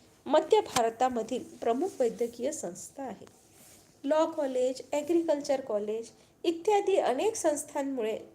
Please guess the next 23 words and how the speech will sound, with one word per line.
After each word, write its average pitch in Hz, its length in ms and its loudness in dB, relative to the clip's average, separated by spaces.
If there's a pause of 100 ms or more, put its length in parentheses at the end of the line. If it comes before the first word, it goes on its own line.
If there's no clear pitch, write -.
(100)
नागपूर 233 440 -6
शिक्षणाचे 254 640 -8
केंद्र 180 460 -10
बनले. 196 360 -14 (560)
एकोणीसशे 480 520 8
साठ 302 400 4
साली 254 520 0 (580)
नंतर 277 480 2
नागपूरमध्ये 254 840 -2
अनेक 311 280 -2
शाळा, 208 420 -2
कनिष्ठ 254 520 -6
व 220 200 -4
वरिष्ठ 240 420 -4
महाविद्यालये 185 920 -4 (400)
स्थापन 233 480 -6
झाली. 226 320 -10 (420)
इंग्रजी, 392 580 4
मराठी 277 460 0
व 277 80 -2
हिंदी 277 440 0
माध्यमातील 214 720 -6
शिक्षणामुळे 233 800 -4